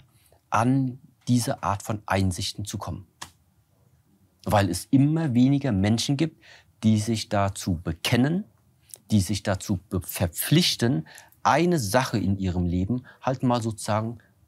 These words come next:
konsequent durchzugehen. Die Einsicht kommt aber nur, wenn du bei bestimmten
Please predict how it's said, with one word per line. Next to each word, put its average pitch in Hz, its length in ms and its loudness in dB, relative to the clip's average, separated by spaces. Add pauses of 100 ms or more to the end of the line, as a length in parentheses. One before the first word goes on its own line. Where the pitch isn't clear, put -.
(720)
konsequent 113 840 -2 (300)
durchzugehen. 80 760 -4 (1080)
Die - 200 0
Einsicht 117 680 0 (200)
kommt - 300 -2
aber 82 240 -2
nur, 82 340 -2 (320)
wenn 92 180 2
du 87 120 -2
bei 82 300 -2 (280)
bestimmten 90 920 -2